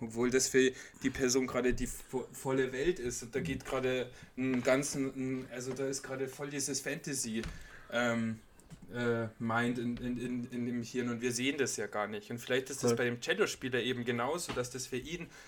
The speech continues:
Speaker 1: richtig krass ist, so richtig, boah, die Musik ist in seinem Kopf irgendwie, er sieht, wie die Noten so über ihn hinweg, wegschweben und für ihn ist das eigentlich ein Dauerzustand von High.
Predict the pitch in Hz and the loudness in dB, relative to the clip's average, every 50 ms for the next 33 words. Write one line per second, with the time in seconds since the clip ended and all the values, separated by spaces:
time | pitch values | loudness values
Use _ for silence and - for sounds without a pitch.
0 | - - - - - - - - 190 196 - - 160 - - - 143 143 143 - | -20 -20 -20 -20 -18 -4 2 4 4 4 4 -2 -4 -4 -2 0 0 2 2 2
1 | - 120 98 - - - 135 131 131 175 175 - - 156 139 - - - - - | 0 0 0 0 0 0 0 0 0 0 -4 -4 -6 -10 -10 -10 -18 -20 -20 -20
2 | _ - 147 147 147 143 143 139 135 147 147 143 143 139 131 160 170 - - 160 | _ -10 -6 -2 2 2 2 2 0 -2 -2 -2 -2 -2 -2 -2 -4 -6 -4 -2
3 | 156 - 175 156 143 139 143 139 143 139 139 139 - - 160 165 - - - - | -2 0 0 -2 -2 -2 -2 -2 0 -2 -2 -4 -4 -6 -6 -6 -6 -8 -10 -6
4 | 131 139 143 147 131 135 139 139 139 143 135 123 131 151 175 - 143 143 135 151 | -4 -4 -4 -4 -4 -2 0 2 2 2 0 -2 -6 -8 -10 -10 -10 -8 -6 -2
5 | 151 143 143 180 180 - 156 135 131 143 139 143 135 143 139 143 143 139 135 135 | 0 0 2 2 0 -4 -4 -8 -6 -6 -6 -4 -2 -2 -2 -2 -2 -4 -6 -6
6 | 127 120 - - - - 135 131 147 151 - - - 147 143 143 143 143 139 131 | -8 -10 -12 -14 -16 -14 -8 -8 -8 -6 -6 -8 -8 -6 -4 -4 -2 -2 -2 -4
7 | 131 131 - 139 - 156 160 156 147 139 - 147 131 - - 135 139 139 139 135 | -4 -4 -6 -6 -6 -4 -2 -2 -2 -2 -2 -6 -6 -4 -4 -4 -4 -2 -4 -4
8 | 135 - 131 120 123 117 135 151 151 139 - - 135 131 - - 127 123 123 127 | -4 -4 -6 -4 -2 -2 -2 -2 -2 -4 -6 -8 -10 -10 -8 -6 -6 -6 -4 -2
9 | 120 120 117 - - 107 117 117 123 117 | -2 -2 -4 -2 0 0 2 2 0 -2